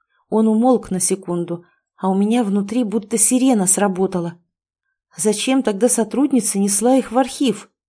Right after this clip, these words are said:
продолжал Боб. «Давид принимал лечебную ванну, а я стоял в коридоре и видел, как она принесла стопку буклетов. Открыла дверь, внутри полно полок. Помню, я подумал ещё, помещение большое,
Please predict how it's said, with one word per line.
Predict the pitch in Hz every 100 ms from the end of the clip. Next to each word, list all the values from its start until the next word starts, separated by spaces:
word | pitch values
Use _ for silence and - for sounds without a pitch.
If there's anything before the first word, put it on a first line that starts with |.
| _
продолжал | - 175 185 180 180 175
Боб. | 165 170 - _ _ _ _ _ -
«Давид | 180 214 240 240 -
принимал | 196 196 233 226
лечебную | 196 - 233 214 202
ванну, | 220 277 208 175 - _ _ -
а | 180
я | 247
стоял | - 240 233 254
в | -
коридоре | 240 226 208 190 170 175 _
и | - 202
видел, | 202 226 220
как | 214 214
она | 226 240
принесла | 233 220 226 - 262
стопку | 254 - 208 -
буклетов. | 214 247 226 196 190 - _ _ _ _ _ -
Открыла | 190 196 226 262 233
дверь, | 202 254 262 _ _ -
внутри | 196 202 233
полно | 247 190 202 220
полок. | 196 202 202 202 _ _ _ _ _ _
Помню, | 233 226 220
я | 208 214
подумал | 202 220 208 208 190
ещё, | 185 - 180
помещение | - 202 202 - 233 220
большое, | 196 202 202 226 247 190